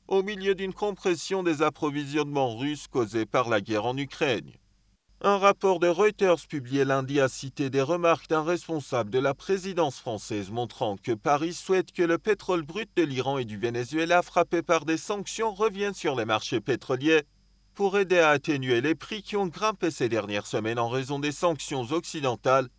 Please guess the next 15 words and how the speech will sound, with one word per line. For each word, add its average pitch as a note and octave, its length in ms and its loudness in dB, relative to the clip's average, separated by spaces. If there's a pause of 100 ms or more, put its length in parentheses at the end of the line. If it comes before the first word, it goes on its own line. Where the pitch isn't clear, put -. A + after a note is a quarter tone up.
(160)
contre A#2 320 -4
la G#2 100 2
Russie. A#2+ 560 -8 (720)
D'autres A#2+ 280 2
rapports D#3 340 4
ont E3+ 120 2
cité F3 400 0
des E3+ 120 4
propos E3+ 400 0
similaires D#3+ 540 -2
tenus C#3+ 300 -2
par B2+ 200 0
le A2+ 80 0
responsable A#2+ 640 -4
français D#3 520 -2